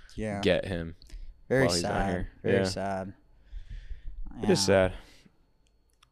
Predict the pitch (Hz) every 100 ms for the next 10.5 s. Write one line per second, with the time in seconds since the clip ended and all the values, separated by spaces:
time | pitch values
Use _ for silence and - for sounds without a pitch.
0 | _ - 147 214 117 - 233 - 175 113
1 | 117 107 127 135 127 104 90 78 - _
2 | _ _ _ - - - 131 135 135 131
3 | 107 95 101 101 - 107 101 95 85 -
4 | - _ _ _ _ _ _ _ _ _
5 | _ _ - 101 101 101 101 101 95 90
6 | - _ _ _ - - 123 120 110 85
7 | 95 - 101 95 98 101 101 92 90 101
8 | - 92 98 107 120 - _ - - 147
9 | 139 - - 104 104 139 110 110 - 104
10 | 101 92 82 - -